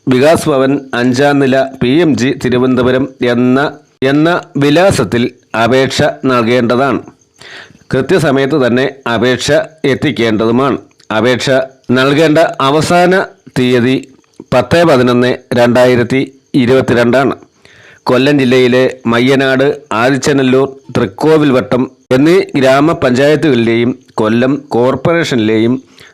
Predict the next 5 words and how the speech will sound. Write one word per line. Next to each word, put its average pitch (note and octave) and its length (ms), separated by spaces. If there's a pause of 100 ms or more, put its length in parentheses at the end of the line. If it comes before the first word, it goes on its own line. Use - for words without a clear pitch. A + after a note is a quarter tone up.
(140)
സ്ഥിര C#3 340 (240)
താമസക്കാരായ C#3 800 (240)
ഉദ്യോഗാർത്ഥികൾക്ക് A#2 1000 (680)
പ്രത്യേക C3+ 420 (300)
മുൻഗണന C3 560